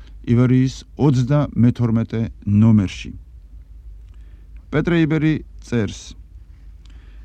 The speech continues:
„მათეს სახარების მეოთხე თავში მოთხრობილი ამბავი, ახალმონათლული იესო ქრისტეს გამოცდისა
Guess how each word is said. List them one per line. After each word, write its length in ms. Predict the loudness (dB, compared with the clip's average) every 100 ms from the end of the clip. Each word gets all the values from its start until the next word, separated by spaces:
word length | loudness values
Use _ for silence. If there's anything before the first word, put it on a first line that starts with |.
| -18
„მათეს 420 | -2 0 2 2 0
სახარების 560 | -2 0 0 0 -4 -2
მეოთხე 460 | 2 4 2 0 -4
თავში 440 | -4 -4 -4 -4 -4
მოთხრობილი 640 | 0 0 0 -2 0 0
ამბავი, 460 | 2 2 2 0 -2 -6 -16 -20 -20 -20 -20 -20
ახალმონათლული 920 | -4 0 2 2 2 2 0 0 2 0
იესო 400 | 0 2 2 0 -4
ქრისტეს 500 | -4 -4 -2 -4 -4
გამოცდისა 720 | 0 4 4 2 -4 -4 -4